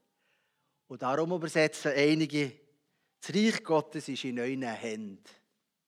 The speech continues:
Teresa von Avila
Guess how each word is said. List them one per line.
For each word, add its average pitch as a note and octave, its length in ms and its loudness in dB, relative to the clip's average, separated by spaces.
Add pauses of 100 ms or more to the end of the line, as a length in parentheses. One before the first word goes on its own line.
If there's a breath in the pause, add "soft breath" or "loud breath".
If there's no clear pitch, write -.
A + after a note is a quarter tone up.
(2500)
Teresa D3 420 2
von C3 180 -2
Avila C#3+ 600 0